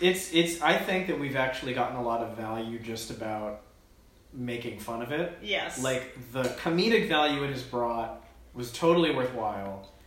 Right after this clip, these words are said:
Speaker 1: It's just that drinking it doesn't really do much for you. <laughs>
Speaker 2: Yeah.
Speaker 1: Unless you're Sam.
Speaker 2: I would actually rather drink Johnny Walker Red, and that's saying something.
Speaker 1: I think I might rather drink, I might rather drink
Speaker 2: Gasoline?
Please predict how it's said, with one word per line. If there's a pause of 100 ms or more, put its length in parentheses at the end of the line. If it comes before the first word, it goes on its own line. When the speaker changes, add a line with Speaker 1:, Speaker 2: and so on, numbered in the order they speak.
(260)
Speaker 1:
It's
just
that
drinking
it (380)
doesn't
really
do
much
for
you.
<laughs> (460)
Speaker 2:
Yeah. (400)
Speaker 1:
Unless
you're
Sam. (1080)
Speaker 2:
I
would
actually
rather
drink
Johnny
Walker
Red, (320)
and
that's
saying
something. (240)
Speaker 1:
I (320)
think
I (320)
might (440)
rather
drink, (640)
I
might
rather
drink
Speaker 2:
Gasoline?